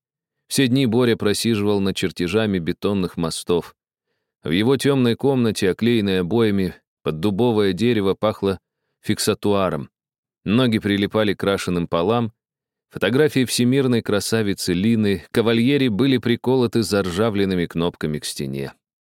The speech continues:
Боря не одобрял моего увлечения философией и литературой. "Надо пробивать дорогу в жизни", — говорил он.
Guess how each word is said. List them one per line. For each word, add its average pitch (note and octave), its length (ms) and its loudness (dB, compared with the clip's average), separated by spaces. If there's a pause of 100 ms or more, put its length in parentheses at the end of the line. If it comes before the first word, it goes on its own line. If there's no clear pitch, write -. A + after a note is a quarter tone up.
(420)
Боря D3+ 280 2
не C#3+ 120 2
одобрял C#3 440 2
моего F#2 360 2
увлечения F#2 500 -2
философией E2 680 -2
и D#2 40 -2
литературой. D2+ 640 -2 (560)
"Надо E2 200 0
пробивать G#2 480 0
дорогу A2+ 380 2
в G2+ 80 0
жизни", — G#2+ 460 0
говорил F#2 380 0
он. E2 260 0